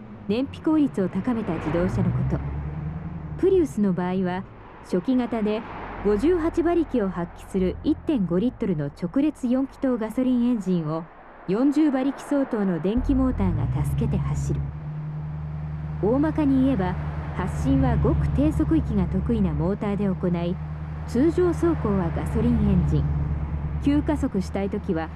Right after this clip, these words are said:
そこにモーターも加わるといった具合だ。さらにアクセルを戻したりブレーキを踏むと、駆動モーターを発電機として使って電気を起こし、その電気を蓄えた。これは回生と呼ばれる。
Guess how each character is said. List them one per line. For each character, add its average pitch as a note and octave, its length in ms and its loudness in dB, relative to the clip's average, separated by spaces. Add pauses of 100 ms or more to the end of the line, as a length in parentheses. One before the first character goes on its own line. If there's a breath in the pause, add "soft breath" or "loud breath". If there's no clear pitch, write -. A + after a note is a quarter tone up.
(200)
そ - 160 0
こ A#3 120 -2
に A#3 160 0
モ F#3 220 2
ー - 60 -4
タ C4+ 120 2
ー - 20 0
も A#3 120 0 (100)
加 A3 80 2
わ G#3 200 2
る F#3 120 2 (340)
と C4 60 4
い B3+ 40 4
っ B3 40 4 (100)
た G#3 100 4
具 F3+ 180 4
合 D#3 140 2
だ。 C#3+ 100 0 (1600)
さ C4+ 180 -2
ら A#3+ 100 0
に D3+ 280 -2
ア - 100 0
ク - 100 -6
セ C#4+ 180 0
ル G#3 100 2
を F3+ 60 2
戻 E3+ 300 0
し - 80 -4
た G3+ 120 0
り D#3+ 80 2 (120)
ブ F3+ 80 4
レ D4 140 6
ー - 120 2
キ G#3+ 80 4
を F3 80 4
踏 - 140 0
む F3+ 120 4
と、 F3+ 220 0 (420)
駆 A#3 140 2
動 D#4+ 180 4
モ E4 180 2
ー - 20 0
タ C4 100 -2
ー F#3 140 0
を D#3+ 40 -6
発 F3+ 320 -6
電 E4+ 180 2
機 - 80 -10
と F#3+ 120 -2
し - 100 -6
て E3 180 -2
使 - 180 -4
っ - 40 -2 (100)
て E3+ 120 2
電 E2+ 220 4 (120)
気 F#3 60 4
を D3+ 160 4
起 - 80 0
こ F3+ 60 2
し、 - 260 -2 (500)
そ A3 160 -2
の B3+ 140 2
電 C4 200 2
気 G3 140 -6
を E3 60 -2
蓄 - 320 -6 (120)
え F3+ 40 0
た。 - 1300 -6
こ - 60 4
れ G3 120 4
は F3+ 120 2 (160)
回 G#3 160 2
生 C4 240 0
と A3+ 120 -4
呼 F#3+ 120 2
ば F3 120 0
れ E3+ 60 -2
る。 D3+ 180 -4